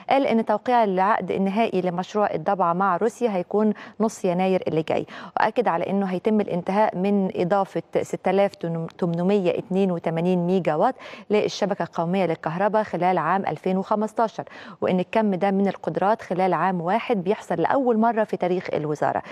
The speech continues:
بتكلفة وصلت لتمانية وعشرين مليار جنيه. أضاف برضو الوزير إن الوزارة بتسعى للحصول على تمويل من الحكومة الصينية لتنفيذ محطة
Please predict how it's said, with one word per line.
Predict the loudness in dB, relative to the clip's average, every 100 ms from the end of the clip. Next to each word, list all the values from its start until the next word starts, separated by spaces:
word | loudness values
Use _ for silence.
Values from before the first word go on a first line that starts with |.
| -16 -6
بتكلفة | -2 -2 0 0 2 -2 0
وصلت | -4 -4 -4 -2 2
لتمانية | 2 2 0 0 2 2 2
وعشرين | 0 -2 -4 -2 -2 -2 0
مليار | 2 0
جنيه. | 0 -4 -4 -10 -18 -18 -14 -2
أضاف | 0 0
برضو | 0 -2 0 2 2
الوزير | 0 2 4 4 4
إن | 2
الوزارة | 2 2 2 2
بتسعى | 0 -2 -2 0 0
للحصول | 0 -6 -6 0 2
على | 4 2
تمويل | 2 0 2 2 2
من | 0
الحكومة | -2 -4 -2 0 0
الصينية | -2 -2 2 4 4
لتنفيذ | 2 0 -2 0 0 -2
محطة | -2 -4 -2 -2